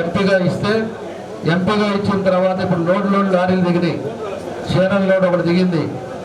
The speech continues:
ప్యాంటు షర్ట్ల లోడ్ ఒకటి దిగింది, అదేవిధంగా హాట్ బాక్సులు, కప్పులు, అదేవిధంగా కుక్కర్లు. వీళ్ళు అట్లాంటి వాళ్ళంతా స్మగ్లర్లు ఎలక్షన్ టైంలో కనపడతారు ఇట్లాంటి లోడులు తీసుకొని, మళ్ళా ప్రజలకు అందుబాటులో ఉండరు. ప్రజలకి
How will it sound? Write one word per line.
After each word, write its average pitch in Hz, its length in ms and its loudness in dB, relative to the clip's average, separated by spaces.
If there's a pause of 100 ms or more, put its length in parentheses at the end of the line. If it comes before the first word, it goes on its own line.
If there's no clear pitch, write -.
(200)
ప్యాంటు 202 300 0 (100)
షర్ట్ల 185 300 0
లోడ్ 185 200 2
ఒకటి 165 200 0
దిగింది, 170 340 0 (600)
అదేవిధంగా 202 540 2
హాట్ 185 320 2
బాక్సులు, 185 400 2 (160)
కప్పులు, 185 400 2 (600)
అదేవిధంగా 190 540 2
కుక్కర్లు. 185 520 2 (560)
వీళ్ళు 175 240 0
అట్లాంటి 185 300 0
వాళ్ళంతా 208 340 0 (120)
స్మగ్లర్లు 202 600 0 (400)
ఎలక్షన్ 202 360 -2
టైంలో 196 300 0
కనపడతారు 180 480 0
ఇట్లాంటి 160 280 -2
లోడులు 175 280 2
తీసుకొని, 143 400 -4 (540)
మళ్ళా 185 180 2 (100)
ప్రజలకు 190 420 0
అందుబాటులో 185 460 2 (100)
ఉండరు. 165 260 -2 (540)
ప్రజలకి 202 460 2